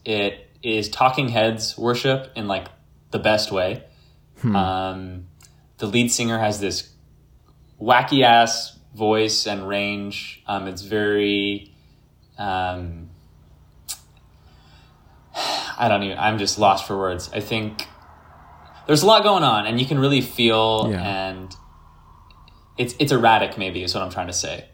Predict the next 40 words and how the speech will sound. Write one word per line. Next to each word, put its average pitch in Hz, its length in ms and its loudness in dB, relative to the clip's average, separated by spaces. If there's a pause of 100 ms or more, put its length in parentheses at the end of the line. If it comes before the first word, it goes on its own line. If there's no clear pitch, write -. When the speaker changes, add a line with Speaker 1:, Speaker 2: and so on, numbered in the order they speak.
(160)
Speaker 1:
um, 87 320 -6
in 110 100 0
this 110 120 6
Speaker 2:
Yeah. 127 140 2
Speaker 1:
really 104 220 -2
cool, 101 540 0
interesting 101 460 -8
way. 90 360 -6 (560)
Um, 92 720 -4 (300)
Ollie 113 280 4
Judge 98 460 0
is 104 140 -10
his 92 160 -10
name, 95 240 -6
and 95 100 -10
he's 127 160 2
the 117 100 0
drummer. 123 640 2 (360)
Love 117 200 6
a, 107 500 4 (160)
a 117 80 -6
singing 110 460 0
drummer. 95 520 -4 (440)
Speaker 2:
We 127 160 -2
really 98 420 4
do. 85 100 -6
Speaker 1:
Um, 98 160 -10 (1700)
but 156 100 8
yeah, 156 140 8
dude, 120 220 2
so 139 100 4
I 143 80 8
was, 196 140 4
I 120 140 6
was 139 200 4
really 139 340 2
hyped - 640 -2 (280)
for 120 180 -6
O 110 140 0
Monolith. 95 720 -6